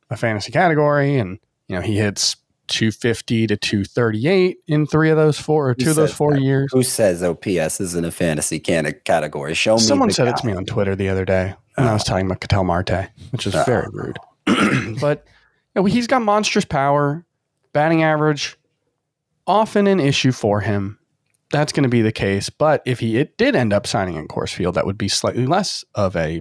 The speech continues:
Speaker 1: problem for him. And I think we could see a, I mean, two eighty, two seventy-five, forty homer season. Like, that's not out of the question playing
Speaker 2: Oh.
Speaker 1: if he played half his games in Coors Field. So.
Speaker 2: I think over forty.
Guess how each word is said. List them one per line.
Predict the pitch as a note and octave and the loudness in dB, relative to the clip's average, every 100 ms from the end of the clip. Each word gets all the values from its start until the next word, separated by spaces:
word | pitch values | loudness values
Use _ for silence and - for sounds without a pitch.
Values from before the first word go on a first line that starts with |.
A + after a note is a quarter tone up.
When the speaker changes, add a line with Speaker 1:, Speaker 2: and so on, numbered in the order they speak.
| - | -4
Speaker 1:
problem | - C#2+ C#2 | -2 -2 -4
for | - D2+ | -4 0
him. | A2+ | 0
And | A#2+ | 0
I | B2 | 0
think | D#3 | 0
we | D#3 | 0
could | - D3+ | 0 -2
see | - D3 C#3 | 0 0 2
a, | B2+ B2 B2 _ _ _ _ _ _ _ _ _ _ _ _ _ _ _ _ _ - | 2 0 -2 _ _ _ _ _ _ _ _ _ _ _ _ _ _ _ _ _ -8
I | G#2 G2 | -4 -2
mean, | A#2 A#2+ G#2+ G2 - - _ _ _ _ - | 2 2 2 -2 -6 -16 _ _ _ _ -10
two | - - C3+ C3 C3 C3 C3 C3 C3+ | -4 0 4 6 6 4 2 -2 -4
eighty, | B2 A#2+ C3 C3+ C#3 C#3+ | 0 0 0 0 0 0
two | - B2+ | 0 0
seventy-five, | B2 C3+ B2 A#2+ A#2+ B2 A2+ A#2 A#2+ B2 | 2 0 2 0 2 2 2 2 2 0
forty | A#2 - A2+ B2+ | -2 -2 2 2
homer | A#2 A2+ D#3 E3+ | 2 2 2 0
season. | - G3 G#3 | 2 2 2
Like, | E3 B2 | 0 0
that's | C3+ | -2
not | E3+ D3+ | 0 0
out | C3+ | 2
of | C3+ | 0
the | G2 | -2
question | - C3+ D#3+ B2+ F#2 | -2 -2 0 -2 -2
playing | A2+ G#2 G2+ | 0 0 2
Speaker 2:
Oh. | |
Speaker 1:
if | G2+ | 0
he | A2 | -2
played | A2+ A2 | 0 0
half | G#2 G2 G2+ | 2 -2 -2
his | G2 | -4
games | G#2 F#2 | -2 -2
in | G#2 | -4
Coors | - E2 - | -2 -2 0
Field. | C#3 C#3+ C#2 | 2 2 2
So. | - G2+ | -2 0
Speaker 2:
I | A2+ | 2
think | G#2 G2+ F2 | 2 2 2
over | F2+ G#2 D#2+ | 2 2 -4
forty. | - D2+ D2 C#2+ | -4 -8 -8 -12